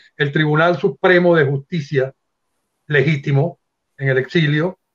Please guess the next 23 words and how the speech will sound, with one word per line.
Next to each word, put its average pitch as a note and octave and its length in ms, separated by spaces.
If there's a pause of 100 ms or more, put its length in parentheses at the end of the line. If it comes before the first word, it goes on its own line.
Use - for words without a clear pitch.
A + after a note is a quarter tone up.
(760)
eh, C#3+ 400
para E3 240
impugnar E3+ 800 (920)
la D#3+ 240
creación F#3+ 640 (460)
de C#3+ 240
el D#3+ 200
sebin. D3+ 600 (1700)
Fue F#3+ 200
creado, G#3 720 (480)
como C#3+ 260
podrás D3 320
verlo F#3 480
en, C3+ 360 (160)
en C#3 160
el C3+ 120
decreto, D#3 680 (300)
eh, B2+ 400
del B2+ 260
señor C#3+ 720 (380)
Hugo D3+ 260
Chávez D3+ 340
Frías, G#3 440